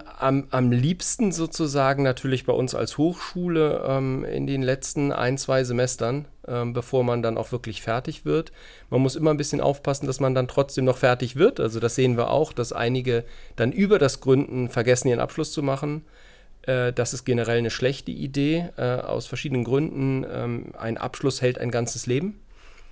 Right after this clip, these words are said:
Und man kann auch in dreißig Jahren sagen, hier, ich hab meinen Bachelor, meinen Master, äh, ich hab hier mein Meisterzeugnis und so weiter. Das gilt ja, das ver-, verliert nicht an Wert. Insofern würde ich das auf jeden Fall zu Ende machen. Ähm, in der letzten Phase des Studiums sich Gedanken zu machen,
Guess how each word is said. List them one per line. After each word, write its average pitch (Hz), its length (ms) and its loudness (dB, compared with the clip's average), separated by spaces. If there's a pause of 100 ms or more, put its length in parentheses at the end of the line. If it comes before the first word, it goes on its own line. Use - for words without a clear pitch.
(160)
Und 117 100 -4
man 117 120 0
kann 123 200 -2
auch 120 100 -2
in 117 100 0
dreißig 117 380 0
Jahren 117 240 0
sagen, 113 280 -2
hier, 120 240 0
ich 107 140 -6
hab 113 140 -6
meinen 107 180 -2
Bachelor, 117 340 0
meinen 107 200 -2
Master, 104 500 -4 (580)
äh, 110 220 -2
ich - 160 -6
hab 110 180 -4
hier 123 200 2
mein 104 200 0
Meisterzeugnis 113 880 -2
und 113 140 -6
so 107 160 -8
weiter. 123 300 0
Das 113 320 -4
gilt 170 340 4
ja, 107 220 0
das 120 160 -4
ver-, 107 320 -4 (300)
verliert 123 300 0
nicht 120 160 -4
an 107 160 -2
Wert. 127 360 -2 (400)
Insofern 120 360 0
würde 117 120 -2
ich - 60 -10
das 120 180 0
auf 113 100 -6
jeden 117 220 -2
Fall 107 140 -2
zu 107 120 -4
Ende 113 160 -2
machen. 107 540 -6
Ähm, 104 320 -6 (360)
in 147 120 4
der 139 100 6
letzten 165 460 2
Phase 131 340 2
des 120 220 -6
Studiums 151 720 -2
sich 127 200 -8
Gedanken 139 520 0
zu - 160 -2
machen, 175 440 -2